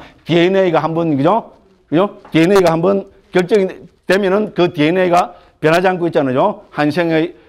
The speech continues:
그 유지된다 이라는 거죠. 뭐 그런 식으로 이해해버리면 됩니다. 디엔에이 가딱 결정이 된다는 건 뭡니까?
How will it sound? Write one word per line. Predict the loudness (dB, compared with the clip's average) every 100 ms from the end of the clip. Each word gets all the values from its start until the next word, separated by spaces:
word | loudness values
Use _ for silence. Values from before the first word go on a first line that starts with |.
| _
그 | -2
유지된다 | 0 0 0 2
이라는 | 0 0
거죠. | -2 -4 -6 -12 -4
뭐 | -2
그런 | 0 2 0
식으로 | 0 0
이해해버리면 | 2 2 2 0 0 0
됩니다. | -2 0
디엔에이 | 0 2 0
가딱 | -2 -6
결정이 | -4 -2 0
된다는 | -2 0 -2
건 | -2
뭡니까? | -2 -2 -2 -4